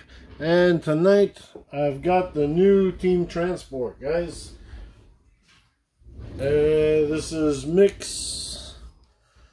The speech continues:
Actually, I'm not even sure what mix this is, guys. Okay, I know this is the, uh, the one with the four, the, the Galaxy.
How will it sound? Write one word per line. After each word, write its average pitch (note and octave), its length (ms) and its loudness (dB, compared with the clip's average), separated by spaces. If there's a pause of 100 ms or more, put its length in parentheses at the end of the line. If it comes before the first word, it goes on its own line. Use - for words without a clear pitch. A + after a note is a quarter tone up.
(480)
Actually, D#3+ 320 2
I'm D3 160 4
not F#3+ 120 8
even D3 140 4
sure E3+ 220 4
what D3 160 6
mix D3 220 2
this C#3 180 0
is, D3 160 4
guys. C3+ 340 2
Okay, D3 300 0
I C#3+ 120 6
know E3+ 200 6
this E3 200 0
is C#3 280 -2
the, C3+ 320 2
uh, A#2+ 680 2
the A#2 100 -2
one D#3+ 240 4
with C#3+ 180 4
the B2+ 280 0
four, D#3 480 0
the, C3+ 420 2
the A#2 120 -4
Galaxy. D#3+ 640 0